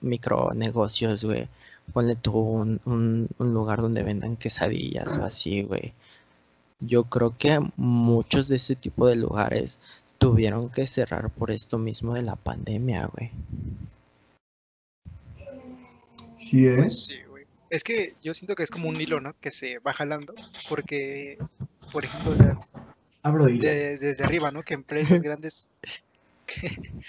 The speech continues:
Speaker 3: como que detienen producción o así, o,
Speaker 1: Como
Speaker 3: o
Speaker 1: un
Speaker 3: con los recortes de personal,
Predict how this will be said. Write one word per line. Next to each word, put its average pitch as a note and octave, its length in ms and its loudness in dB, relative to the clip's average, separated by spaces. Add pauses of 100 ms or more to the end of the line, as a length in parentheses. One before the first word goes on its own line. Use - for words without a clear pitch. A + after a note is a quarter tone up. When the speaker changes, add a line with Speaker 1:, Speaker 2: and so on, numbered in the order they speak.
(640)
Speaker 3:
como - 220 -2
que D3+ 120 -4
detienen D#3 500 -6
producción D3+ 540 -8
o C#3+ 40 -6
así, D#3 300 -10 (400)
o, C#3+ 260 0
Speaker 1:
Como D3+ 220 6
Speaker 3:
o - 20 10
Speaker 1:
un D#3 100 6
Speaker 3:
con C#3+ 100 0
los C3 80 -6
recortes - 360 2
de - 60 6
personal, - 420 4